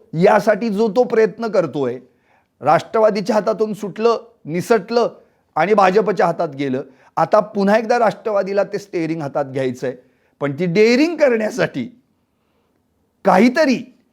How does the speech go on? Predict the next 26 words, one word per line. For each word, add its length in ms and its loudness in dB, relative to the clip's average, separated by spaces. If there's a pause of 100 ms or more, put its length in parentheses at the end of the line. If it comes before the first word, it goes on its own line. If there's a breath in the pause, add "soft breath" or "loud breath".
(460)
एक 340 -2 (280)
त्याला 340 4
एक 220 -8 (120)
टायमिंग 400 2
असेल 360 0
किंवा 160 2
एक 160 -2
त्याला 220 2
काहीतरी 320 -2
एक 400 -6
योग्य 340 2
प्रयोजन 500 2
असेल 280 -4
तर 100 4
मान्य 340 -4
आहे. 260 -16 (580)
दोन 460 2
पक्ष 280 0
वेगवेगळ्या, 760 2 (540)
एक 180 0
युतीतला 500 -2
एक 80 0 (100)
आघाडीतला, 520 -2 (360)
असं 220 2
जर 220 4
केलं 380 0